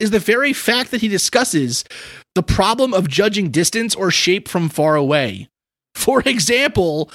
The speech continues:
like, on the surface of a giant sphere when you're a tiny, teeny dot on that sphere's surface. And, like, all of the best arguments against the flat earth come from good empirical science. So I'm not sure why they use these names here,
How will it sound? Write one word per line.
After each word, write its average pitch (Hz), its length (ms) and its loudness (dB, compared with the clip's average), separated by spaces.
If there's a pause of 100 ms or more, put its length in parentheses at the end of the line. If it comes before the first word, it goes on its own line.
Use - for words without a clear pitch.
(140)
like, 220 200 0
on 269 120 2
the 262 80 2
surface 254 440 0
of 214 120 2
a 202 80 4
giant 220 460 0
sphere 247 520 0
when 151 160 2
you're 196 120 2
a 190 60 0
tiny, 240 460 0
teeny 240 360 0
dot 160 380 0
on 165 100 -2
that 175 180 0
sphere's 165 320 0
surface. - 640 -2 (160)
And, 330 160 2
like, 302 300 0 (100)
all 277 220 2
of 320 100 0
the 262 100 2
best 262 260 0
arguments 254 480 0
against 202 360 0
the 247 80 2
flat 220 260 0
earth 208 300 0
come 262 320 0
from 214 360 2
good 185 240 2
empirical 185 500 0
science. 151 680 -2 (680)
So - 120 2
I'm 285 100 2
not 302 200 0
sure 370 240 2
why 165 360 2
they 240 120 0
use 185 300 0
these 175 240 -2
names 143 340 0
here, 92 300 -8